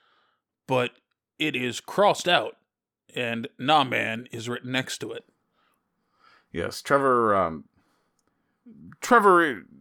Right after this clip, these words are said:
Speaker 2: likes to have, um, free time to, uh, engage in his investigatory duties. So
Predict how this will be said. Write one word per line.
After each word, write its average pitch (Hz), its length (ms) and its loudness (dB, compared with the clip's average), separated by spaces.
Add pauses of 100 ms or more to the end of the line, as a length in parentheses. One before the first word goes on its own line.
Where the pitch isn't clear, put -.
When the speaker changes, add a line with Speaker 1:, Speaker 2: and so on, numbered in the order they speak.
(180)
Speaker 2:
likes 135 760 0 (420)
to 135 160 -2
have, 92 720 0
um, 76 500 -6 (1400)
free 165 360 0
time 80 580 -2 (160)
to, 90 400 -4
uh, 71 260 -6 (120)
engage 98 640 -2
in 90 140 -4
his 85 800 -8 (1300)
investigatory 104 800 -6
duties. 78 420 -12 (360)
So 101 340 -2